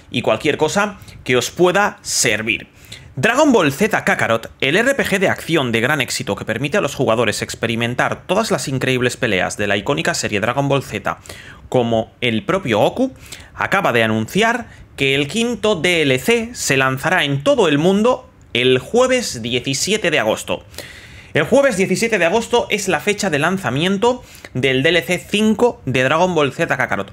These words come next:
Lógicamente, lo jugaremos aquí en el canal, grabaremos un vídeo, haremos un directo, lo subiremos a, a YouTube, os enseñaré todas las cositas de este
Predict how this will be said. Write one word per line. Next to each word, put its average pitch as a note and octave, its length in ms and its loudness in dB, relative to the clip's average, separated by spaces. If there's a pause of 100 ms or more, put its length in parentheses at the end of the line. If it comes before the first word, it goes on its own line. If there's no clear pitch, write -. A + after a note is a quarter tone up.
Lógicamente, F#3+ 880 0 (240)
lo B2+ 140 0
jugaremos C#3 480 0
aquí C3+ 220 -2
en B2 80 0
el A2+ 160 -2
canal, G3 420 2 (300)
grabaremos A#2+ 500 2
un A#2 140 0
vídeo, A#3 480 2 (240)
haremos C#3 400 0
un C3 200 0
directo, A3+ 640 0 (300)
lo A#2+ 120 0
subiremos C#3 560 -2
a, A2+ 640 2
a A2 140 0
YouTube, A#3+ 540 2 (300)
os - 200 -2
enseñaré C3+ 400 0
todas C#3+ 300 -2
las C#3 100 0
cositas C3+ 400 -2
de B2 80 2
este A#2+ 560 0